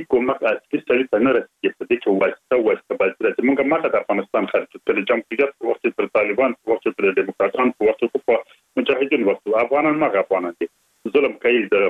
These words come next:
په حق د پیسې کې یو د بل نه مال واخلي. ښه بیا دا وی چې دغه پیسې چې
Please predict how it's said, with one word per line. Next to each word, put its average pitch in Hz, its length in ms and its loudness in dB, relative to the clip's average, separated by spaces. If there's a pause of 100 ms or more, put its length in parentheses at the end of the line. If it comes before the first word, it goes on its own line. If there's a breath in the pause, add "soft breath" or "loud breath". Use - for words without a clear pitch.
(120)
په 92 200 0
حق 120 200 -2
د 90 120 -4 (100)
پیسې 92 300 0
کې - 120 -4
یو 98 140 2
د 90 100 -8
بل 98 180 2
نه 92 60 2 (140)
مال 101 180 0 (120)
واخلي. 92 300 -2 (600 soft breath)
ښه - 240 2
بیا 127 120 2 (120)
دا 127 140 2
وی 107 180 2
چې - 60 -12 (180)
دغه 143 180 0 (120)
پیسې 107 400 0 (100)
چې - 60 0